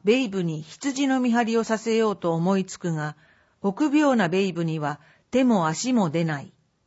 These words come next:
だが、心優しいベイブは羊たちにお願いすることで、牧羊犬の代わりを見事に果たした。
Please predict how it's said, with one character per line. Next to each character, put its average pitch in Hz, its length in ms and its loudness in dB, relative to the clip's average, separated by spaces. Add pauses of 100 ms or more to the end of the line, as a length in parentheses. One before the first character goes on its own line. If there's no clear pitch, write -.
(760)
だ 214 160 2
が、 175 260 0 (280)
心 277 400 2
優 277 120 4
し 254 380 -2
い - 20 -2
ベ 196 180 2
イ 190 80 0
ブ 170 160 -4
は 156 200 -2 (260)
羊 269 400 -6
た 226 120 2
ち 180 140 -8
に 170 140 -2
お 170 80 0
願 226 280 2
い 214 40 -2
す 220 160 -6
る 208 100 -2
こ 208 120 -4
と 208 120 -2
で、 160 240 -4 (380)
牧 196 240 0
羊 277 240 4
犬 262 260 0
の 247 100 2
代 233 160 0
わ 226 140 4
り 214 200 -2
を 208 200 0
見 254 160 2
事 269 260 0
に 165 140 0
果 151 140 -10
た 175 160 -2
し - 140 -10
た。 - 180 -8